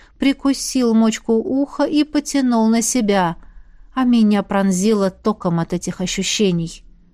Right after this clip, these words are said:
Вроде и было все только прошедшей ночью, но когда к тебе прижимается обнаженный и желанный мужчина, это возбуждает мгновенно.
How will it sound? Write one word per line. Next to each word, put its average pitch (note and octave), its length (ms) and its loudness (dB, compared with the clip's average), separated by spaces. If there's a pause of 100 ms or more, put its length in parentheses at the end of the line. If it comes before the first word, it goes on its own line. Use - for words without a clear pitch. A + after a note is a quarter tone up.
(580)
Вроде C#4+ 420 2
и D4 40 2
было D#4+ 360 2
все A#3 200 -2
только A#3 340 -2
прошедшей A#3+ 600 -2
ночью, G#3 600 0 (840)
но A#3 280 4
когда A#3+ 400 0
к - 80 -10
тебе A#3 280 -2
прижимается G#3+ 760 -2
обнаженный G3+ 680 0
и - 20 0
желанный G3+ 500 -2
мужчина, A3 640 -2
это G3 260 -6
возбуждает F#3+ 800 -6
мгновенно. F3 840 -4